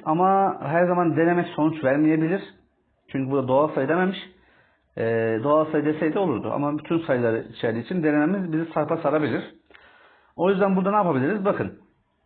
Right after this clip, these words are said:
Şu ikisini toplarsam A çarpı B artı A çarpı C eşittir otuz mu ol-, şey, otuz iki mi olur? Bakın, bunun A parantezini alırsam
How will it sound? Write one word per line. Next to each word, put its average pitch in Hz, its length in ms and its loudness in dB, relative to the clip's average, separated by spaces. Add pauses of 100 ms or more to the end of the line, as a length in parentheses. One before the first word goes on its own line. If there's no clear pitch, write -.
(760)
Şu 202 60 -2
ikisini 202 320 -2
toplarsam 190 680 -2 (1800)
A 170 260 0
çarpı 135 500 -2
B 151 300 2
artı 117 580 -2 (840)
A 151 300 0
çarpı 113 440 -4
C 143 420 -2
eşittir 147 720 -6
otuz 139 280 -4
mu 113 160 -2
ol-, 95 240 -6
şey, - 140 -6
otuz 143 220 -8
iki 151 160 -6
mi 135 80 0
olur? 95 200 -6 (1400)
Bakın, 190 240 -2
bunun 196 120 -2
A 202 220 2
parantezini 139 360 2
alırsam 107 460 -2